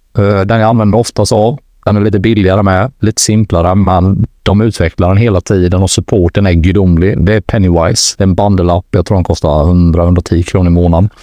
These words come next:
Gratis visst antal dagar. Eh, och alla de här apparna kommer jag skriva med och länka också.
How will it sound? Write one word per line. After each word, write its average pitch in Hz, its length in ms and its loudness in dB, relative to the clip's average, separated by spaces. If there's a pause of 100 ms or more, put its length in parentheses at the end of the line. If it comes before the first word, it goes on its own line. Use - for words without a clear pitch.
(200)
Gratis 90 580 -2
visst 95 220 -2
antal 85 240 0
dagar. 90 380 0 (440)
Eh, 90 320 0 (420)
och 120 260 0
alla 113 140 0
de 110 100 2
här 110 120 0
apparna 90 400 -2
kommer 90 240 0
jag 87 60 -2
skriva 87 240 0
med 87 120 2
och 85 60 0
länka 87 360 0
också. - 300 -4